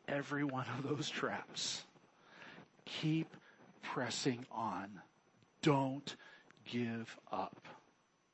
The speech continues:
Look to him each and every day.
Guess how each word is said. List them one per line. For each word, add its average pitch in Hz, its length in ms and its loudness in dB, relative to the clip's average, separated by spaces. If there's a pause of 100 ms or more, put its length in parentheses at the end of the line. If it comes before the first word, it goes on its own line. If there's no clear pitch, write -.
(1500)
Look 143 180 4
to 147 100 4
him 120 360 0 (100)
each 135 480 4 (340)
and 123 200 2
every 117 320 0
day. 95 420 -2